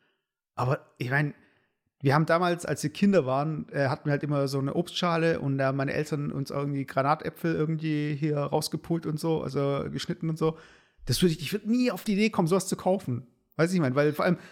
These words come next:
du kriegst da irgendwie vielleicht ein Achtel von einem Granatapfel für den Preis für drei Granatapfel.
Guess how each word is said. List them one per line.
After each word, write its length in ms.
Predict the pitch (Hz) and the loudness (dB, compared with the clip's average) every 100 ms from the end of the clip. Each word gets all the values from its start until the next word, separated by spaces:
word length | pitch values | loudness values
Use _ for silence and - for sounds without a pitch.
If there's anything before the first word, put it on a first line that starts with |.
| - | -6
du 80 | - | -2
kriegst 280 | - 196 202 | 2 2 4
da 100 | 175 | 4
irgendwie 260 | 180 175 | 4 2
vielleicht 400 | 160 170 165 160 | 0 2 2 2
ein 320 | 170 165 160 - _ _ _ _ _ _ | 0 0 0 -4 _ _ _ _ _ _
Achtel 360 | - 180 - 185 | 0 0 4 2
von 160 | - 170 | 4 2
einem 100 | 160 | 4
Granatapfel 580 | 151 165 175 143 175 | 4 2 2 0 0
für 160 | 165 156 | 2 2
den 160 | 151 135 | 0 0
Preis 300 | 147 151 - | 2 2 2
für 140 | 156 | -6
drei 200 | - 143 | 2 2
Granatapfel. 640 | 139 139 143 - 123 139 | 4 0 0 -4 -6 -8